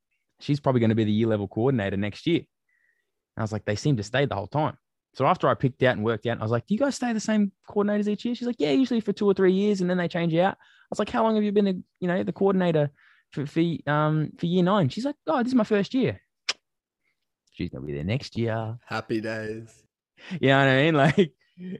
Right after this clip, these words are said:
Speaker 1: so, so figuring that out, and then, uh, basically, like I said, building these deep interpersonal relationships. Now, at the time, I was not thinking like this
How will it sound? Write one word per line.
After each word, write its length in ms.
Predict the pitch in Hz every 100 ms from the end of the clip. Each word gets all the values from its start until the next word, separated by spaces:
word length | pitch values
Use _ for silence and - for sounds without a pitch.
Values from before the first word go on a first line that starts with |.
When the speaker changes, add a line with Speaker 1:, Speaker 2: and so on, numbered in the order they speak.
| _
Speaker 1:
so, 360 | - 139 127 120 - 131
so 200 | - 143
figuring 340 | 156 185 147
that 140 | 135 127
out, 280 | 104 120 - _ _
and 160 | 120 127
then, 280 | 135 127 127
uh, 480 | 120 110 104 101 73 _ _ _
basically, 360 | - 151 - 113
like 180 | 113 123
I 20 |
said, 220 | 123 95
building 240 | 104 117 120
these 180 | 101
deep 220 | - 110 110
interpersonal 480 | 107 104 101 101
relationships. 540 | 90 92 104 98 92 -
Now, 180 | 123 131
at 80 |
the 80 | 143
time, 380 | - - 165 139
I 40 |
was 140 | 113 113
not 160 | 113 -
thinking 320 | 135 131 113
like 180 | 101 90
this 400 | 117 104 - -